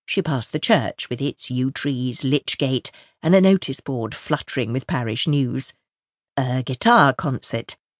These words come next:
an outing for the mothers and toddlers group. In the churchyard, a man lit a bonfire, and the air was sweet with the scent of toasting leaves. Overhead, rooks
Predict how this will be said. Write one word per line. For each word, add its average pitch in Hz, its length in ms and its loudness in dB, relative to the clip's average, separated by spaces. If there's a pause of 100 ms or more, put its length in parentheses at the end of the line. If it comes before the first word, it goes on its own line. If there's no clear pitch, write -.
an 147 180 0
outing 151 500 2
for 135 120 -2
the 139 80 2
mothers 127 460 2
and 131 180 -2
toddlers 165 460 0
group. - 340 -12 (1300)
In 320 140 4
the 427 80 2
churchyard, 135 640 0 (320)
a 185 80 2
man 190 320 4
lit 143 180 2
a 156 40 0
bonfire, 139 640 2 (500)
and 160 100 0
the 185 140 4
air 175 200 2
was 131 120 -4
sweet - 580 -6
with 123 100 -8
the 135 60 -6
scent - 380 -4
of - 120 -20
toasting 139 480 -4
leaves. 139 600 -2 (920)
Overhead, 151 560 4 (220)
rooks - 420 0